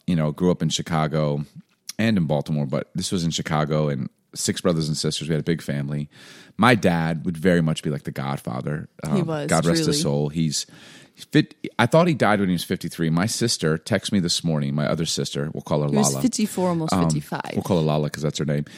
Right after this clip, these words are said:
Speaker 1: And she, she's like, "Hey, just so you know, Dad was fifty-five when he died. You keep saying he was fifty-three." <laughs> You know, like, she's very offended on Dad's behalf. But my dad was
Speaker 2: <laughs>
Speaker 1: almost fifty-five. It's true. And I, I don't know how I got my math off, but, um,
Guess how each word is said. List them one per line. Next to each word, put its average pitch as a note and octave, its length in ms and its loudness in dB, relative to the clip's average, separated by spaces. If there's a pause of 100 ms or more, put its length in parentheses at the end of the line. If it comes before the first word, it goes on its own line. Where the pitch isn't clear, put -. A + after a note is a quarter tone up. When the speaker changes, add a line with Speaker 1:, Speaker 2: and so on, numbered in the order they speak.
(260)
Speaker 1:
And G#2+ 140 6
she, B2 380 4 (140)
she's G#2+ 240 0
like, F#2 240 0
"Hey, F2+ 340 4
just - 260 -4
so - 80 2
you C#3 140 2
know, A2+ 280 4
Dad G2 300 -2
was A#2+ 160 -2
fifty-five C#2+ 720 -2
when C2+ 80 -6
he B1+ 60 -8
died. - 300 -8
You E2+ 60 -12
keep - 200 -4
saying D#2 200 0
he D2 60 0
was C#2+ 120 -2
fifty-three." - 680 -8 (140)
<laughs> - 260 -16
You F3+ 80 8
know, C#3+ 180 10
like, - 280 8 (280)
she's - 220 -8
very G2 180 6
offended E2 360 2
on C#2+ 140 0
Dad's C2 260 -2
behalf. C#2 440 -6 (540)
But A2+ 80 4
my B2 80 8
dad B2+ 120 10
was A#2 140 8 (140)
Speaker 2:
<laughs> F3+ 60 0
Speaker 1:
almost A2 320 4
fifty-five. E2 640 0
It's - 160 0
true. A2+ 300 6
And F2+ 140 6
I, F#2 80 8
I D#2+ 120 4
don't G2 80 4
know D2+ 60 0
how F2+ 120 4
I F2 60 6
got E2 100 0
my D2+ 80 0
math E2 280 2
off, C#2 200 -6
but, C#2 140 -6 (300)
um, F2+ 300 4